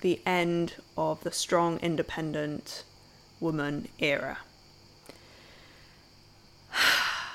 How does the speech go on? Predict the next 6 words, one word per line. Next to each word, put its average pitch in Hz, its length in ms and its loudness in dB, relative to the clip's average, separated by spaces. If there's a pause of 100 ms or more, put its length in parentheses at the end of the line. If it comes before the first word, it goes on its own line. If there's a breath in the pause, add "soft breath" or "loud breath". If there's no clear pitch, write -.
(960 loud breath)
<sighs> 180 420 12 (1080 loud breath)
And 196 140 4
what 302 340 10
I've 220 360 6
really 196 260 6
noticed - 800 -2